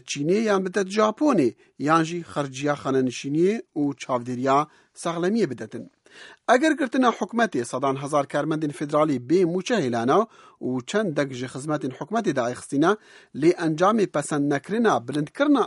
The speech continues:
asê deynan dê xirabtir be. Robert Schiller, êk ji sê aborînasên Amerîkiya, Xelatê Nobelê aborî wergirtî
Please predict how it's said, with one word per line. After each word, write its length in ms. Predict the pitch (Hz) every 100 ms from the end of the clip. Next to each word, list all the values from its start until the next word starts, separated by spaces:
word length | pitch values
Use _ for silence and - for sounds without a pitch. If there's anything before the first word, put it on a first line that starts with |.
| -
asê 240 | 147 - 135
deynan 400 | 131 135 160 208 - _ _ -
dê 120 | 131 131 -
xirabtir 460 | 113 113 - 123
be. 100 | 110 - _ _ - - -
Robert 400 | 139 208 214 233
Schiller, 340 | - 233 143 113
êk 220 | - 139
ji 120 | 143
sê 240 | 147 - 208
aborînasên 800 | - 147 139 151 160 214 - 139 -
Amerîkiya, 600 | 170 160 170 - 170 196 - _ _ -
Xelatê 380 | 208 180 147 143
Nobelê 280 | 196 185 135 -
aborî 440 | 143 143 139 214 151
wergirtî 380 | 165 127 113 113